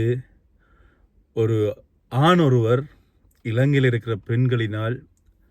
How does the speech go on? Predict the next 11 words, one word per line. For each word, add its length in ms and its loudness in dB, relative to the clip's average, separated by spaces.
தம்பசப்பயர்-, 1040 -2
படுத்தி 400 -8
கோடிக்கணக்கான 800 0
பணம் 340 -2
ஒன்றை 300 -6
சுவிஸ் 400 -4
நாட்டில் 320 -2
வாழ்கின்ற 440 -6
இலங்கை 440 0
பிரஜை 440 -2
ஒருவர் 360 -6